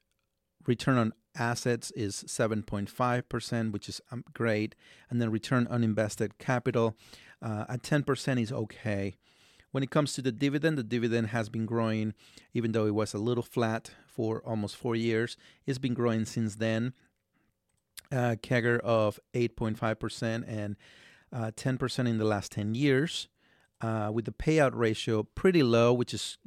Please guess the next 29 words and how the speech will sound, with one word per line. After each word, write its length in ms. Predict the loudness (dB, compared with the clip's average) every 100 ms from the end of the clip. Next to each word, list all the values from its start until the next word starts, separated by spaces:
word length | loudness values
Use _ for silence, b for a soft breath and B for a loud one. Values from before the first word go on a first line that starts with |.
| -8
good. 320 | 2 4 4
That 80 | 4
means 280 | 2 0 0
that 120 | -2
they 160 | 0 0
have 300 | 0 -4 -6 B B B B
the, 460 | 0 0 0 -2 -6
the, 560 | -12 -6 -2 -2 -2 -6 -10 -12
the, 380 | -6 -4 -6 -10
the 120 | -10
space 440 | -6 0 2 2 -4
to, 460 | -2 0 0 -2 -6
to 120 | -4
increase 500 | -4 -4 -2 0 0
the 80 | -2
dividend. 480 | -4 -4 -2 -2 -2 B B B B B
Um, 500 | -6 -4 -4 -4 -4
the 80 | -4
payout 360 | 0 2 4
ratio 420 | 2 0 0 -4 -2
is 240 | -4 -4
almost 360 | -4 -4 -4 -4
seventeen 500 | -4 -4 -4 -6 -8
percent. 480 | -8 -6 -6 -6 -10 B B B B B
When 140 | 4 4
it 80 |
comes 340 | 6 6 6 2
to 120 | -4
debt, 440 | -2 4 4 4